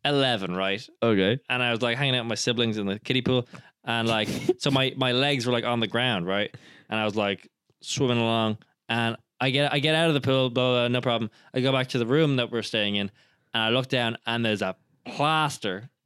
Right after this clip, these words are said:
Speaker 1: a wet, used plaster stuck to my leg.
Speaker 2: But how did it go wet?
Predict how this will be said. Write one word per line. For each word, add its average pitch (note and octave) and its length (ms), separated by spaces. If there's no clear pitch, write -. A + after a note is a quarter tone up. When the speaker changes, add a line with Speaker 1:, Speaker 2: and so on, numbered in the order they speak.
Speaker 1:
a A2+ 80
wet, C#3+ 460
used C3+ 680
plaster C3+ 520
stuck - 380
to - 80
my C3 140
leg. A2+ 460
Speaker 2:
But F#3+ 120
how G3+ 140
did A3 160
it G#3 60
go F#3+ 120
wet? G3+ 320